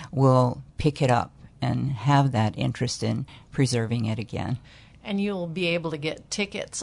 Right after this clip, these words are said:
Speaker 2: online through Eventbrite, or you can call the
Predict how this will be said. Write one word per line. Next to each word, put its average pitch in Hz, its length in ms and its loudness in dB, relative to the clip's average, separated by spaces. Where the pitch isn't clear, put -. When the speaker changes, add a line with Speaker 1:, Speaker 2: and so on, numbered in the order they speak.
Speaker 2:
online 160 680 -2
through 160 340 -12
Eventbrite, 151 920 -6
or 190 260 0
you 175 180 -2
can 170 220 -6
call 160 420 0
the 151 140 -12